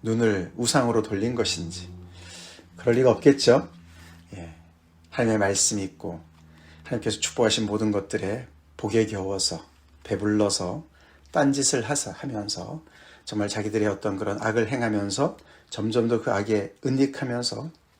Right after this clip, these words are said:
예, 탐닉하면서 하나님을 잊고,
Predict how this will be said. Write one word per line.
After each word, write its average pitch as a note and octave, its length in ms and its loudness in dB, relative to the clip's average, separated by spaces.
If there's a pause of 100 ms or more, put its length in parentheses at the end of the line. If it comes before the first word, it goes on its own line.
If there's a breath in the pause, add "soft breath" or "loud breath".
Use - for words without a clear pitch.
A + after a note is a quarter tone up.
(340)
예, - 100 -12
탐닉하면서 G#2+ 960 -4 (340 loud breath)
하나님을 B2+ 420 -2
잊고, - 400 -10